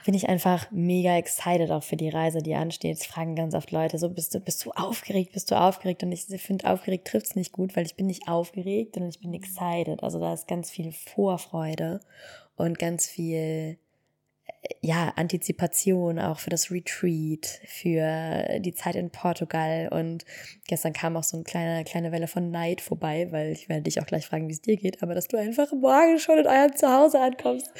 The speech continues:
und nicht noch zwei Monate hier so Travelerin sein werde. Und ja,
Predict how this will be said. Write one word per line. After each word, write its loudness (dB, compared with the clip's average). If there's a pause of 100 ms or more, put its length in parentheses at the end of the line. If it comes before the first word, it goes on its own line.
(340)
und 6
nicht 4
noch 2
zwei 6
Monate 2
hier 2
so 2
Travelerin 0
sein -2
werde. -2 (240)
Und -6 (880)
ja, -2